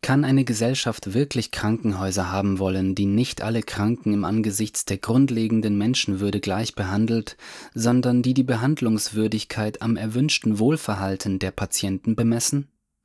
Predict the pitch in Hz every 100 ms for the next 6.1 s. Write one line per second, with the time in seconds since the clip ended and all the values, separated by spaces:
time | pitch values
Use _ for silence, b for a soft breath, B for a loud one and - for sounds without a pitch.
0 | B B B B B - 139 135 131 135
1 | 135 - 120 127 123 117 117 - 113 110
2 | 120 120 101 107 - 107 104 101 101 -
3 | - 123 139 - - 117 117 104 - -
4 | 120 120 107 135 - 110 - 110 110 107
5 | 104 - 113 - - - - 123 131 110
6 | 104